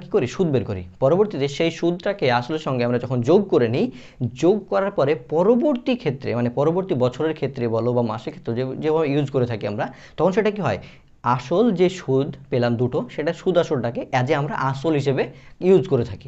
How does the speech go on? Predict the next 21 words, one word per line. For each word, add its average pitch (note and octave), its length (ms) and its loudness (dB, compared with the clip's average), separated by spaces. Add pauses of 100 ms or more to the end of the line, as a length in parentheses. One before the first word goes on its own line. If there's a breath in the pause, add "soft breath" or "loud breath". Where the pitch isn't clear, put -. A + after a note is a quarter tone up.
(260 loud breath)
তাহলে G#3 220 4
কি G3 120 0
দেখো F#3+ 140 -2 (140)
আসলটা A3 320 2
কিন্তু B3 200 2
পরপর A3 220 2 (100)
বাড়তেই E3 320 0
থাকছে, C3+ 180 -6 (100)
প্রতি D3 200 -2 (120)
বছর C3 300 2
অন্তর C3+ 240 0
অন্তর A2 240 -4
সুদের C3 320 0
জন্য A2+ 180 -2 (420 loud breath)
আসলটা C#3 320 0 (440 loud breath)
বাড়তেই D3+ 400 2
থাকছে। G#2+ 260 -8 (380 loud breath)
That's C#3 300 -2
a G3+ 40 0 (180)
great D3+ 200 4 (120)
point। F#2+ 220 -4